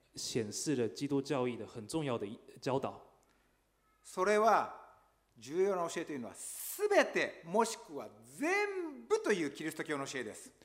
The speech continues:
Speaker 1: 所以这个教导，也就是指，就所有的，全部。
Speaker 2: つまり、神の教えならば、私たちは全部受け入れるんです。
Speaker 1: 也就是说，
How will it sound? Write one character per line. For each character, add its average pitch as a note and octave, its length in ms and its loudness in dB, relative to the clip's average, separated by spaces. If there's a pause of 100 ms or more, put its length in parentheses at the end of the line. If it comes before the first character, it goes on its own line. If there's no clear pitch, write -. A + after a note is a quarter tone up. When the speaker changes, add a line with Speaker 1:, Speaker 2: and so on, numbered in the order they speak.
(260)
Speaker 1:
所 - 200 -2
以 C3+ 180 2
这 F3 120 -2
个 D3+ 100 4
教 F3 240 4
导， A#2 280 4 (240)
也 A#2+ 140 -6
就 C3 100 -4
是 B2 320 0
指， G2+ 380 -6 (100)
就 B2+ 80 -8
所 C3+ 540 2
有 C#3 180 0
的， - 140 -10 (100)
全 A2 440 -6
部。 - 200 -2 (480)
Speaker 2:
つ - 160 -10
ま D#4 200 0
り、 A#3 360 -2
神 F#4+ 440 2
の F3+ 260 2
教 F#3 100 2 (340)
え A3 160 4
な G3+ 180 2
ら D#3 160 2
ば、 D#3 180 4
私 F3 420 2
た E3+ 180 0
ち - 180 -10
は B2+ 140 -2 (200)
全 E4+ 200 4 (420)
部 F4+ 180 8
受 G#3 80 -4
け G3 120 6
入 - 20 6
れ E3 80 4
る D3+ 80 -2
ん C3 60 -4
で G2+ 80 -10
す。 - 140 -16 (160)
Speaker 1:
也 A#2 320 0
就 C3+ 240 0
是 D3 120 -2
说， C#3+ 320 6